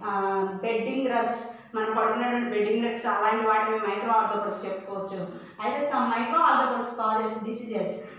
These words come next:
అయితే కొన్ని మైక్రో ఆర్థోపోడ్స్ వచ్చేసి మనకి డిసీజెస్‌ని కూడా ప్రొడ్యూస్ చేస్తూ ఉంటాయంట. Some micro organisms ఏమో సాయిల్ ఫెర్టిలిటీని ఇంక్రీజ్ చేస్తూ ఉంటాయి. Some micro organisms are, ఆ, causes the diseases. కొన్ని మైక్రో ఆర్గానిజమ్స్ వల్ల మనకి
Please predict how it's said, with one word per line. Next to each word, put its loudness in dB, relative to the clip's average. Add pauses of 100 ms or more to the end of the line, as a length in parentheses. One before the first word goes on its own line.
అయితే -4
కొన్ని 0
మైక్రో 2
ఆర్థోపోడ్స్ 4
వచ్చేసి -2
మనకి -4
డిసీజెస్‌ని -2
కూడా 0
ప్రొడ్యూస్ -4
చేస్తూ -4
ఉంటాయంట. -6 (420)
Some 2
micro 0
organisms 2
ఏమో -2
సాయిల్ 2
ఫెర్టిలిటీని 0
ఇంక్రీజ్ -2
చేస్తూ -2
ఉంటాయి. -6 (300)
Some 2
micro 4
organisms 4
are, 2 (340)
ఆ, 2
causes 2
the 2
diseases. -2
కొన్ని 0
మైక్రో 0
ఆర్గానిజమ్స్ 2
వల్ల 0
మనకి -2